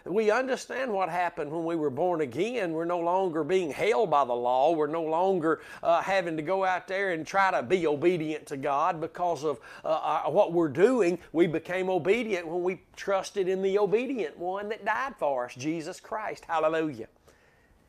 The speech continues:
And so we're very privileged, very blessed today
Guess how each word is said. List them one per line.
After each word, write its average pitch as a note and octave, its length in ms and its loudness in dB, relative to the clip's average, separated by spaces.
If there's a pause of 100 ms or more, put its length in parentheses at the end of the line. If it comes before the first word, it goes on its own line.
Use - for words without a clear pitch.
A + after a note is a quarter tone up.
(160)
And E3+ 120 -12
so A3 240 2
we're B3+ 320 0
very C4+ 520 -2 (100)
privileged, D#3+ 880 -8
very A3+ 420 -6
blessed F3 960 -6 (560)
today C#3 680 -4